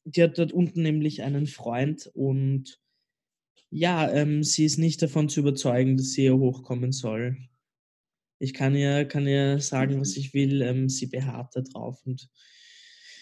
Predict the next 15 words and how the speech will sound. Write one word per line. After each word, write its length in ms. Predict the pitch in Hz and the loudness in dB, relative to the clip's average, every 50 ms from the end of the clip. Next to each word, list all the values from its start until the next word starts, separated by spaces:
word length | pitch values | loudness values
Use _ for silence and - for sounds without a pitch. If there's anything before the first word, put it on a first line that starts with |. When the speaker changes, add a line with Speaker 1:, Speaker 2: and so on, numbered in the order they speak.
| - _ | -10 _
Speaker 1:
wird 240 | - 160 190 - - | 8 8 8 8 8
Speaker 2:
Ah, 20 | 180 | 6
Speaker 1:
dieses 240 | 175 170 170 156 | 4 4 4 4
Speaker 2:
ja. 60 | - 151 | 4 6
Speaker 1:
Virus 420 | 170 175 175 160 170 175 170 - | 6 8 8 8 6 4 4 4
anscheinend 560 | 180 170 160 - 170 147 139 143 156 156 151 | 2 2 2 2 2 2 4 4 4 4 4
jetzt 240 | 156 151 156 - - | 2 2 2 0 0
dort 140 | 156 139 131 | 0 0 2
unten 420 | 170 190 202 190 185 - 165 147 | 2 4 4 2 2 0 0 0
aus, 540 | 113 120 131 143 147 143 - - - - - - | 2 4 4 2 2 2 0 -2 -4 -4 -4 -2
ähm, 580 | - 139 139 139 139 139 139 139 143 143 135 135 - _ _ _ _ | 0 2 2 2 2 2 2 2 2 0 -2 -4 -10 _ _ _ _
sitzen 640 | - - - - - 147 139 - - - 143 139 135 | -10 -8 -4 -2 -2 -2 -4 -4 -6 -4 -2 -2 0
wollen. 680 | 131 123 120 123 131 135 156 175 175 156 151 151 - - | 0 2 2 2 0 0 0 -2 -2 -4 -6 -10 -14 -12
Also, 500 | _ - 135 135 135 131 127 135 135 135 131 - _ _ _ _ _ | _ -6 -4 -2 -2 -2 0 -2 -2 -4 -6 -10 _ _ _ _ _
ja, 300 | - 85 82 - 135 | -10 -8 -8 -8 -10